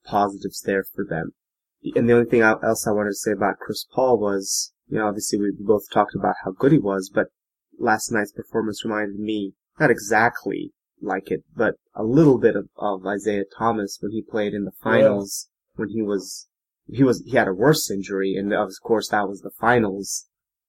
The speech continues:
Speaker 1: But, you know, it reminded me a little bit of that 'cause he played through the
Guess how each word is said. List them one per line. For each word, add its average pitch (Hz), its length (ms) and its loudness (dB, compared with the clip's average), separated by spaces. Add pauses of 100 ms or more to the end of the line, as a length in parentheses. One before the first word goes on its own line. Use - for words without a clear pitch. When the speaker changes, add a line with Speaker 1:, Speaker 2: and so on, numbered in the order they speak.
(300)
Speaker 1:
But, 104 320 4
you 120 160 -2
know, 98 60 -4
it 107 40 -2
reminded 117 280 4
me 110 80 2
a 104 60 0
little 113 260 2
bit 104 140 2
of 95 100 -4
that 101 220 2
'cause - 120 -12
he 110 160 -8
played 110 320 2
through 107 200 -4
the 101 80 -8